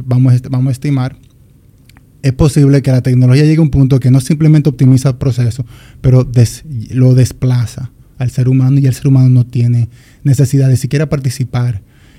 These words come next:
en, en el proceso de entrenamiento. Es interesante si en realidad se va a llegar ahí o no. Eh,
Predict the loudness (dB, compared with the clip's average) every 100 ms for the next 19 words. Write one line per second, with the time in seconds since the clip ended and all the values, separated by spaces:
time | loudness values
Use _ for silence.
0 | _ -2 2 2 0 -4 -6 -2 0 0
1 | -2 0 0 0 0 0 -4 -10 -20 -20
2 | -20 -20 -20 -20 -20 _ 0 2 4 2
3 | 2 4 4 2 2 2 4 4 2 2
4 | 2 2 2 2 2 2 0 -2 -6 -10
5 | -4 0 0